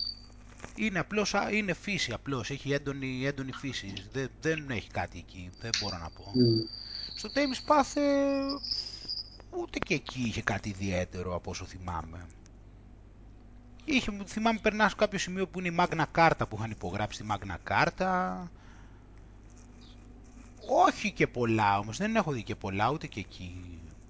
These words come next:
Speaker 1: Δεν μπορώ να πω. Ε, εξαρτάται τώρα από, από κάποια περιοχή, να περάσεις, τι να σου πω τώρα, πας στο Windsor, ξέρω εγώ, που έχει το κάστρο.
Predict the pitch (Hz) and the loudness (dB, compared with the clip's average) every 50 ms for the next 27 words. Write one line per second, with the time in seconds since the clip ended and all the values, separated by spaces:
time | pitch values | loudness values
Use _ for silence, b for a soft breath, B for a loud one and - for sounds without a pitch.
0 | - - 165 165 160 160 135 110 101 92 87 78 - - 85 76 76 78 - - | -10 -8 -6 -2 0 2 2 2 0 -2 -4 -6 -6 -8 -10 -10 -10 -10 -14 -16
1 | - - - - - - - - - - - - - - - - - - - - | -18 -18 -18 -18 -18 -20 -20 -20 -20 -20 -20 -20 -20 -20 -18 -18 -18 -18 -20 -20
2 | - - - - - - - - - - - - - - - - - - - - | -20 -20 -18 -18 -18 -18 -18 -18 -20 -20 -20 -20 -20 -20 -20 -20 -20 -18 -20 -18
3 | - - - - - - - - - - - - - 262 285 208 175 - - - | -18 -20 -20 -20 -20 -20 -18 -18 -18 -18 -2 4 6 8 10 10 10 8 6 -4
4 | - - - - - - - 240 226 - - 247 226 185 - 226 226 226 202 202 | -14 -12 -10 -6 0 2 4 4 4 6 6 6 6 4 2 2 2 2 2 2
5 | 208 - - - - - - - - - 220 - - 214 - - 196 170 165 151 | -2 -6 -6 -2 -2 -2 0 0 0 -2 -2 0 0 -4 -2 0 0 0 0 -2
6 | 143 - - - - 190 180 - 185 185 196 - - 214 202 160 - - 143 135 | -4 -6 -8 -10 -8 -8 -8 -4 -2 -2 -2 -2 -4 -6 -6 -6 -6 -8 -10 -8
7 | - 139 131 - - 156 - 165 147 120 120 120 135 147 165 160 - - 170 156 | -6 -6 -6 -6 -8 -8 -8 -8 -10 -8 -8 -10 -8 -8 -8 -10 -10 -10 -10 -10
8 | - - - 170 170 160 160 156 - 170 - - - 120 - - - 127 156 175 | -10 -10 -10 -10 -10 -10 -12 -12 -14 -14 -14 -12 -12 -12 -6 -2 -2 0 0 -2
9 | - - - 190 185 180 165 160 160 160 | -4 -8 -10 -8 -6 -6 -6 -8 -8 -10